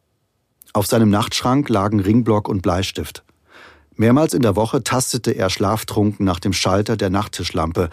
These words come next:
nahm Brille und Block und schrieb die Ideen auf, die ihm im Traum gekommen waren.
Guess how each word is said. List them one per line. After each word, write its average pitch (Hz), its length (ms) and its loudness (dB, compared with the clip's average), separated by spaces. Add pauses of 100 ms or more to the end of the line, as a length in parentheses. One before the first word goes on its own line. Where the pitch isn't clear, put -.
(180)
nahm 95 280 0
Brille 117 260 4
und 104 240 0
Block 107 380 -2
und 104 100 -2
schrieb - 380 -2
die 131 120 -4
Ideen 113 380 2
auf, 98 380 -2
die - 100 -10
ihm 101 260 -2
im 113 160 -6
Traum 87 300 -4
gekommen 80 460 -6
waren. - 320 -8